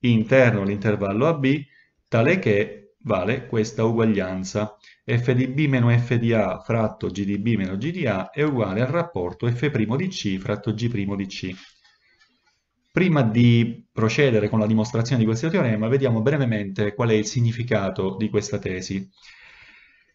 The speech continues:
Al primo membro abbiamo il rapporto fra due incrementi, il, l'incremento della funzione f, incremento che si ha quando la funzione f viene calcolata prima nel punto A e poi nel punto B,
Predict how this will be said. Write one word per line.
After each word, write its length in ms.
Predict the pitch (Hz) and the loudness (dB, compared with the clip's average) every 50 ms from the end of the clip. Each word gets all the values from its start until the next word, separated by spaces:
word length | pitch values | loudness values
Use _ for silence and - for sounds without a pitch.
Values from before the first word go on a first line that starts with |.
| _ _ _ _ _ _ | _ _ _ _ _ _
Al 180 | _ - 151 147 | _ 4 4 6
primo 200 | 175 226 208 160 | 6 4 6 6
membro 460 | 135 127 117 107 110 127 175 - - | 6 4 4 4 6 4 4 4 2
abbiamo 680 | - 165 147 143 135 131 120 113 107 110 110 - - _ _ _ _ _ _ _ _ _ _ | -2 -4 -2 0 0 0 2 2 0 0 -2 -6 -12 _ _ _ _ _ _ _ _ _ _
il 160 | - 156 151 143 | -2 0 2 4
rapporto 600 | 151 160 160 160 - 170 175 180 180 - 160 156 | 4 2 2 2 0 0 0 0 0 -2 -2 -2
fra 200 | 151 - 143 135 | -2 -2 -2 -2
due 360 | 135 143 170 175 160 151 151 - | 0 0 2 2 2 0 0 -2
incrementi, 880 | 147 151 147 143 - 151 143 127 110 98 98 98 95 95 - 101 107 - - | -2 -2 -2 -2 0 0 0 2 2 0 0 -2 -4 -2 -4 -4 -4 -4 0
il, 360 | 120 113 113 113 117 123 123 | 0 2 2 2 2 0 0
l'incremento 460 | 131 139 135 127 139 143 160 165 147 143 | 0 0 0 2 2 2 2 4 4 4
della 180 | 120 113 113 | 4 2 2
funzione 540 | 113 123 117 117 - 123 110 104 95 92 95 | 2 2 0 0 2 0 0 0 0 -2 -6
f, 180 | - - - 147 160 165 - - _ _ _ _ _ _ _ | -8 -2 0 2 2 2 -2 -8 _ _ _ _ _ _ _
incremento 580 | - 127 120 120 127 123 120 131 131 120 120 113 | -2 0 2 2 4 4 4 4 4 2 4 2
che 100 | 104 107 | 2 2
si 160 | - - 131 | 2 2 2
ha 140 | 120 117 110 | 4 4 4
quando 220 | 107 107 104 104 | 4 2 2 2
la 80 | 104 107 | 0 0
funzione 420 | - 120 110 107 - 117 120 127 | 0 -2 -2 -2 0 0 0 0
f 100 | 123 120 | 0 0
viene 220 | 104 107 104 107 104 | 0 0 0 0 0
calcolata 640 | - 110 107 - 117 117 113 110 104 95 92 98 98 98 | 0 0 0 0 0 2 2 2 2 0 0 -2 -4 -4
prima 260 | - - 123 123 123 107 | -2 -2 0 2 2 2
nel 160 | 104 101 101 | 0 -2 -4
punto 360 | - 110 107 101 - 107 107 | -4 -4 -4 -2 0 2 2
A 240 | 110 110 110 - - | 2 2 0 -4 -6
e 160 | 110 101 98 | -6 -6 -6
poi 240 | 98 - 110 104 104 | -4 -2 0 0 0
nel 180 | 98 95 95 95 | 0 -2 -4 -4
punto 340 | - 104 98 95 - 101 92 | -6 -6 -6 -2 -2 -4 -2
B, 380 | 87 87 92 95 107 139 131 | -4 -6 -4 -4 -4 -4 -6